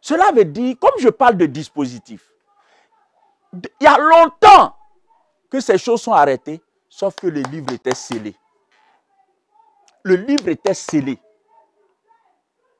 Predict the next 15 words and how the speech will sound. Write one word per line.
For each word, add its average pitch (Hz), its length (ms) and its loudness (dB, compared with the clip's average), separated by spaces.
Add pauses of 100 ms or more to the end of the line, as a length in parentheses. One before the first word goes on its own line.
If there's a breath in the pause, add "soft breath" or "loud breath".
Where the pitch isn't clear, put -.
(1900)
Le 226 120 0
livre 277 260 -4
était 214 220 2
scellé. 135 440 -4 (720)
Exactement 285 840 0
comme 294 260 0
Dieu 247 140 0
a 220 80 6
dit 196 140 -2
à 190 80 2
Daniel, « 175 440 2 (180)
Scelle. 269 840 6 (1160)
Scelle 330 540 4
ces 220 160 4
prophéties. » 175 580 -4